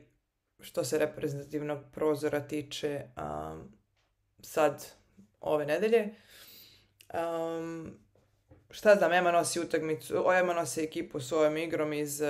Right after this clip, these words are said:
iz utakmice u utakmicu, opravdava, e, zvanje najbolje igračice Evrope, a, na ovom evropskom prvenstvu dve hiljade dvadeset treće, tako da,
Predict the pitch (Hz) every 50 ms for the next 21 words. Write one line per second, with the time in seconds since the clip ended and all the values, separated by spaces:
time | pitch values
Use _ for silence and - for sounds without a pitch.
0 | 143 139 143 156 151 147 143 147 156 180 - - 151 160 156 151 143 - 156 151
1 | 151 165 170 - - 160 160 160 156 151 151 - - 156 151 147 143 143 - -
2 | - - - - - - - - 160 156 - 160 147 151 151 147 147 160 156 151
3 | 147 143 139 135 135 - - - - 151 147 143 151 151 147 147 147 147 147 147
4 | 147 143 143 143 143 143 151 147 147 147 151 147 147 139 143 143 147 143 - -
5 | - - 147 143 143 147 147 147 143 - - 147 143 143 139 - - - - 147
6 | - 139 135 143 147 147 143 143 147 147 147 143 143 143 131 - 151 139 135 147
7 | 143 143 143 139 127 - - 147 143 143 - - - - _ _ _ _ - -
8 | - - 147 135 123 - - 147 139 143 139 147 147 147 147 143 - 139 - 139
9 | 147 160 175 175 - 175 151 - 147 143 143 - 151 147 147 147 147 143 143 143
10 | -